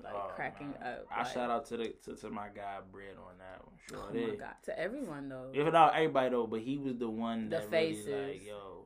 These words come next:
Speaker 1: Yeah. What was
Speaker 2: I
Speaker 1: your
Speaker 2: felt
Speaker 1: least favorite episode?
Speaker 2: Least favorite?
Speaker 1: Yeah. The one you were like, "Nah, I coulda went without this. We coulda went without this one."
Speaker 2: Maybe October.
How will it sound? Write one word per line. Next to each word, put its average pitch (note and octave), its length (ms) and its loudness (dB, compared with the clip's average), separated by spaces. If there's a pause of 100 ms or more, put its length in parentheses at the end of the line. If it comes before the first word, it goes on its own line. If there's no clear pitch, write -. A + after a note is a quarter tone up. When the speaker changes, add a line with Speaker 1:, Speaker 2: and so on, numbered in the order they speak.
(160)
Speaker 1:
Yeah. C3 340 -12 (540)
What F3 160 -8
was A#3+ 140 -4
Speaker 2:
I A#3 60 -8
Speaker 1:
your A#3 120 -4
Speaker 2:
felt F3 100 -6
Speaker 1:
least D3+ 380 -14
favorite C3+ 400 -10
episode? B2 600 -16 (760)
Speaker 2:
Least A#2 360 -8
favorite? G#3 320 -6 (280)
Speaker 1:
Yeah. - 120 -12 (1120)
The D3+ 80 -16
one D3+ 320 -10
you D3 100 -8
were C#3+ 220 -8
like, A#2 360 -10 (360)
"Nah, B2+ 320 -16
I - 80 -16
coulda - 220 -18 (100)
went - 240 -18
without - 240 -18 (100)
this. - 140 -20 (140)
We D3 80 -18
coulda - 320 -20
went - 180 -20
without - 320 -20
this - 80 -20 (2000)
one." - 120 2 (300)
Speaker 2:
Maybe - 260 -14
October. - 520 -14